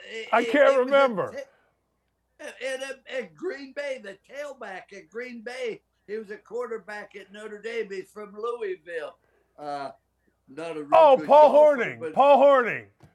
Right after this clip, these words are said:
Speaker 2: Paul Hornung.
Speaker 1: Yeah, Paul Hornung. Yeah, thank you.
Speaker 2: I
Speaker 1: Uh, you know,
Speaker 2: Yeah.
Speaker 1: one of the advantages, I'm gonna be seventy-eight in a month, and one of the advantages of being basically a dull person all your life, you say he couldn't remember, uh,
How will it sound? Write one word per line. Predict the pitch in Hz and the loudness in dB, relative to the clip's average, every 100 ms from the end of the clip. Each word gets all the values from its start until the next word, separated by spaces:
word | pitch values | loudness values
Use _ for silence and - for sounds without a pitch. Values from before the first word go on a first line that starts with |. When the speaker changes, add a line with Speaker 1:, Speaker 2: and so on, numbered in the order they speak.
| _ - | _ 2
Speaker 2:
Paul | 240 269 | 4 6
Hornung. | 247 254 226 | 4 2 0
Speaker 1:
Yeah, | 143 - | -2 -8
Paul | - 302 285 254 | -14 -12 -12 -10
Hornung. | 294 247 175 | -12 -12 -14
Yeah, | 214 240 _ | -18 -18 _
thank | 277 262 - | -20 -20 -16
you. | 196 240 - _ | -14 -14 -16 _
Speaker 2:
I | - | -10
Speaker 1:
Uh, | - 165 170 - _ _ - | -10 -14 -16 -16 _ _ -20
you | 151 170 190 | -18 -14 -12
know, | 175 170 | -6 -2
Speaker 2:
Yeah. | 180 - - - 719 640 - | -2 -2 -12 -14 -14 -16 -16
Speaker 1:
one | 180 254 | -14 -12
of | |
the | 226 180 | -10 -12
advantages, | 143 170 170 170 147 139 | -10 -8 -8 -8 -14 -16
I'm | 170 185 | -16 -14
gonna | 170 | -14
be | 156 151 - | -12 -18 -18
seventy-eight | 160 160 156 143 139 143 139 | -18 -16 -16 -14 -12 -14 -16
in | 123 | -18
a | 117 | -18
month, | 113 127 120 - | -18 -16 -18 -20
and | 127 _ _ _ _ | _ _ _ _ _
one | - 240 | -14 -12
of | |
the | 185 | -10
advantages | 151 127 151 160 147 147 113 | -10 -8 -8 -8 -10 -14 -16
of | 127 123 | -18 -12
being | 156 139 120 | -10 -10 -10
basically | 151 165 147 135 143 | -10 -10 -18 -16 -14
a | 131 | -14
dull | 113 139 139 - | -16 -14 -14 -14
person | 143 143 147 135 | -12 -12 -12 -16
all | 139 127 | -14 -12
your | 123 | -12
life, | 143 202 381 _ _ _ | -12 -12 -14 _ _ _
you | 190 | -12
say | 165 220 185 | -8 -8 -8
he | 240 | -10
couldn't | 214 233 196 | -10 -10 -10
remember, | 190 196 202 196 196 - _ _ _ 160 | -14 -16 -16 -14 -16 -16 _ _ _ -14
uh, | 160 | -12